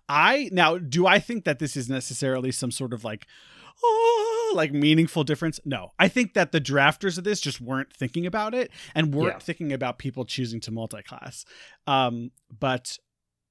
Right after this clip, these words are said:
Speaker 1: they kind of backed themselves into a corner, I think, a little bit. Um, and now they've made Goodberry, like, way more powerful than it should be, because if you are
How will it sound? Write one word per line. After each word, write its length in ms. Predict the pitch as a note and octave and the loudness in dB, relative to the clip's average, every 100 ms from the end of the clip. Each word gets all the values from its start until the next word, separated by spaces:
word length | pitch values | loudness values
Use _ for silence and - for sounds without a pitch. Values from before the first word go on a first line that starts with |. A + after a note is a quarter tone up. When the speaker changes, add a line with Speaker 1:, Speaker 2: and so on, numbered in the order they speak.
| _ | _
Speaker 1:
they 380 | C#3+ C#3 C#3 B2 B2 _ | -4 2 2 0 -8 _
kind 220 | - C3+ | -4 -2
of 100 | C3 A#2 - | -2 -4 -6
backed 300 | A#2+ G#2+ - | -6 -6 -10
themselves 480 | A#2+ - A#2+ G#2 G2+ | -10 -8 -10 -10 -16
into 280 | G2+ A2+ | -14 -14
a 60 | G2+ | -14
corner, 420 | - D4 D4 D#3+ | -6 -4 0 0
I 120 | C3 | 0
think, 200 | C3 C3 | -2 -6
a 60 | B2+ | -6
little 180 | B2 A#2 | -8 -8
bit. 240 | A#2+ A#2+ - - - - | -8 -10 -14 -20 -18 -4
Um, 460 | C3 A#2+ A2+ A2+ - _ | -2 -2 -6 -14 -20 _
and 480 | C3+ B2 A#2+ B2 A#2 - _ _ | -6 -4 -4 -6 -8 -14 _ _
now 360 | C3 B2 C3+ | -6 0 2
they've 240 | C#3 C3 A2 | 2 0 -2
made 260 | C3 C3 | -4 -4
Goodberry, 480 | A2+ C#3 A2+ C3 B2 | -4 -4 -2 -4 -4
like, 180 | A#2+ A2+ | -6 -10
way 600 | G#2+ A#2+ C3+ C3+ C3 B2+ | -8 -2 0 2 -2 -4
more 220 | B2 A#2+ | -6 -8
powerful 600 | A2+ B2 A#2 A2 A#2+ G#2 | -6 -4 -4 -6 -8 -8
than 240 | G2+ G2+ G#2+ | -8 -10 -12
it 120 | A#2+ | -12
should 280 | - - G3 | -8 -6 -6
be, 120 | B2+ | -6
because 540 | A#2 A#2 - A#2 A2 G#2+ - - - - | -8 -8 -8 -8 -6 -10 -16 -20 -16 -10
if 200 | B2+ A#2 | -8 -6
you 320 | C3+ D#3+ D3+ | -2 -2 -2
are 480 | C#3 A#2 A2+ A2+ A2+ | -4 -6 -4 -6 -10